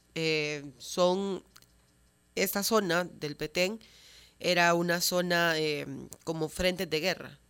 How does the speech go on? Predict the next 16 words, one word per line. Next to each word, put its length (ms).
Entonces 480
sí 240
era 220
como, 340
digamos, 560
no, 340
vaya, 280
porque 200
tenemos, 760
eh, 220
Tikal, 520
que 160
es 80
el 80
centro 280
ceremonial, 680